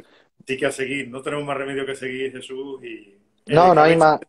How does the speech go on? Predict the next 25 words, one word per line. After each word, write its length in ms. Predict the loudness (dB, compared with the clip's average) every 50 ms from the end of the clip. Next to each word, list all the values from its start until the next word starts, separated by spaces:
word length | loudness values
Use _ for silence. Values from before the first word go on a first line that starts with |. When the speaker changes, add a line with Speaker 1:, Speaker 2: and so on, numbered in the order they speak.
| _ _
Speaker 1:
Ciro, 240 | -6 -6 -4 -4 0
Speaker 2:
no 120 | 2 4
hay 100 | 4 6
más 160 | 6 6 6
que 100 | 8 8
Speaker 1:
el 60 | 8 8
Speaker 2:
otro. 140 | 8 8 6
El 60 | 6
escabeche 420 | 6 8 8 8 8 8 8 6 6
está 180 | 6 6 6
por 120 | 6 8 8
ahí, 120 | 8 10
está 260 | 8 8 6 6 6
el 60 | 6 6
escabeche 420 | 6 6 8 8 6 6 4 -2
Speaker 1:
antiguo, 220 | -4 2 4 6 6
Speaker 2:
y 80 | 6
Ciro, 340 | 6 6 6 8 8 8 8
¿no? 340 | 8 6 4 4 2 -2 -8
Speaker 1:
antiguo 160 | -12 -12 -12
bajo, 420 | -12 -12 -12 -12 -14 -16 -20 -20 -18 -14
Johnny 280 | -14 -12 -12 -12 -12 -14 -14 -14 -12
Negro. 340 | -12 -12 -12 -12 -14 -16 -16 _ _ _ -20 -20 _ _ -16 -14 -14 -12 -8
Speaker 2:
A 80 | -2 0
ver, 220 | 2 2 2 0